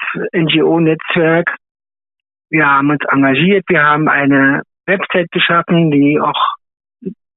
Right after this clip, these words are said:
versucht, immer aktuell zu sein, Nachrichten zu dem Thema zu verbreiten, Informationen zu verbreiten. Lösungsansätze zu diskutieren. Einen globalen Aktionsaufruf haben wir gerade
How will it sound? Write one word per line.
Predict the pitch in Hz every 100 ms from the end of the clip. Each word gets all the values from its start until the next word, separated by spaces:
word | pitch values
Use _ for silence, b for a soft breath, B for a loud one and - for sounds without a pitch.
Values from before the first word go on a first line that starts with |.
| _
versucht, | - 156 143 170 -
immer | 156 147
aktuell | 156 - 160 147 151 170 165
zu | 160
sein, | 147 143 139
Nachrichten | 135 143 - - 160
zu | -
dem | 135 131
Thema | 151 139 131
zu | -
verbreiten, | - - 127 127 151
Informationen | 156 156 143 135 - 139 143
zu | 143
verbreiten. | 131 120 120 123 - 127 - B B B B B _
Lösungsansätze | 151 170 165 165 160 143 143 - 156 -
zu | 143
diskutieren. | 135 135 - - 147 143 143 139 _ _ B B - _ _
Einen | 139 139
globalen | 139 131 131 135 151 - -
Aktionsaufruf | - - - 180 - 156 156 - 170
haben | 165 151
wir | 139
gerade | 135 143 147